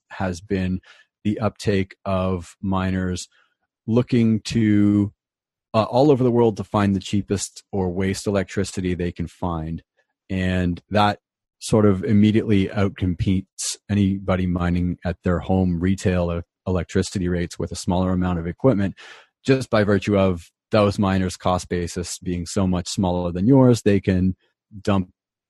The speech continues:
any market that emerges down to a price below your own break even. And so, um, that makes it a little hard to do. Um, we do see already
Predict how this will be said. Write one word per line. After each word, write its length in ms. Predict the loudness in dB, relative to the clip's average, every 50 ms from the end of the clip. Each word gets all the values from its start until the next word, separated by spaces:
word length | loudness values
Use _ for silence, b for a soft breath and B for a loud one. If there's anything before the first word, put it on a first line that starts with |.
| _ _ _ _ _ _ _ _ _
any 180 | -2 0 2 2
market 360 | 2 2 0 0 -2 -4 -4
that 140 | -4 -4 -2
emerges 460 | 2 4 4 4 4 2 0 -2 0
down 220 | 0 0 0 0
to 120 | 0 0 -2
a 40 |
price 360 | -2 -2 -2 -2 -2 -2 -4 -8 _
below 460 | -2 0 2 2 2 2 0 0 -2
your 320 | -2 -2 -2 0 0 0 0
own 180 | 0 -2 -2
break 280 | -2 -4 -4 -6 -6 -6
even. 300 | -6 -6 -4 -6 -8 -8
And 180 | -8 -10 -10 -10
so, 380 | -8 -8 -6 -6 -6 -6 -6
um, 240 | -6 -6 -8 -8 -10 -12 _ _ _ _ _ _ _ _ _ _ _ _ _ _ _ _ -20 -14 _
that 160 | -4 -2 -2 -2
makes 240 | -4 -6 -6 -4
it 80 | -4 -2
a 20 |
little 240 | -2 -2 -2 -2 -4
hard 220 | -4 -6 -8 -8 -8
to 80 | -10
do. 280 | -10 -10 -8 -8 -10 -12 b b b b b b b b b b b b _
Um, 280 | 0 2 4 4 2 2 0
we 240 | 0 2 2 2 2
do 640 | 0 -4 -2 2 4 6 8 8 8 6 4 0 -4 _ _ _ _ _
see 640 | -10 -8 -6 -4 -2 0 2 2 2 2 0 -2 -4 _ _ -2
already 720 | 0 2 2 2 0 0 0 0 0 0 -2 -2 -4 -8